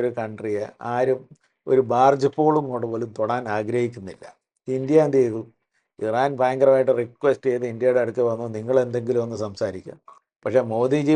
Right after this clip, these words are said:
വളരെ സുഖമായിട്ട് പറഞ്ഞു, "ഇല്ല സാറേ, equidistant ആയിട്ട് ഞങ്ങൾ ഇരിക്കാം." എന്നിട്ട് ഞങ്ങൾ പറയുന്നത്, "De-escalation, please de-escalate." De-escalate എന്നുള്ള ആ വാക്ക് തന്നെ equidistant ആയിട്ട് എന്ന് വെച്ച് കഴിഞ്ഞാൽ ഇലയ്ക്കും മുള്ളിനും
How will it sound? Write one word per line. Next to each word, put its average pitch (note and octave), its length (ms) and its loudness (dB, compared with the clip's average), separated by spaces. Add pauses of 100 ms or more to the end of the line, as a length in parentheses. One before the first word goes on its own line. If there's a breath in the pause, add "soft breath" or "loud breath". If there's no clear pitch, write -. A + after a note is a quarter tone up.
വളരെ C3+ 280 6
സുഖമായിട്ട് C3 540 6
പറഞ്ഞു, A2 260 -2 (640 soft breath)
"ഇല്ല A2+ 280 -2
സാറേ, G2 300 -4 (600)
equidistant C#3 680 0
ആയിട്ട് A#2+ 260 4
ഞങ്ങൾ A2+ 260 -6
ഇരിക്കാം." G2 340 -8 (220)
എന്നിട്ട് A#2+ 320 -6
ഞങ്ങൾ A#2+ 160 0 (100)
പറയുന്നത്, A#2+ 360 -2 (360 soft breath)
"De-escalation, C3 680 4 (120)
please E3+ 240 6 (100)
de-escalate." C3 640 0 (200)
De-escalate C3+ 580 0
എന്നുള്ള C3 300 0
ആ - 100 -2
വാക്ക് A2+ 360 -4
തന്നെ A#2+ 200 -6 (220)
equidistant C3 720 -6
ആയിട്ട് A#2+ 240 -2
എന്ന് - 500 -10
വെച്ച് B2+ 160 2
കഴിഞ്ഞാൽ B2+ 280 0 (360)
ഇലയ്ക്കും C3 380 0
മുള്ളിനും B2+ 320 0